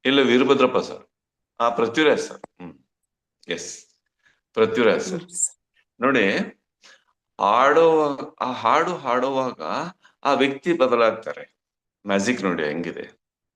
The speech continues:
Speaker 1: ಅದೇ ನಾರ್ಮಲ್ ಮಾತು ಮಾತಾಡುವಾಗ ಆ ವ್ಯಕ್ತಿ ಹೋಗ್ಬಿಡ್ತಾರೆ.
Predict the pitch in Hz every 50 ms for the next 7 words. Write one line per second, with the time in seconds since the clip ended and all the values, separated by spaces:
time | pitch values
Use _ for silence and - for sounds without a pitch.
0 | _ _ _ _ _ _ _ _ _ _ _ - - - - - 127 135 170 180
1 | 170 147 120 107 95 107 127 151 156 170 170 160 151 143 143 143 147 151 143 131
2 | 123 117 - 135 135 131 131 117 107 90 85 98 107 139 165 - - _ _ _
3 | _ _ - 127 143 135 143 139 143 - 156 131 131 120 104 87 73 - - -
4 | - - - _ _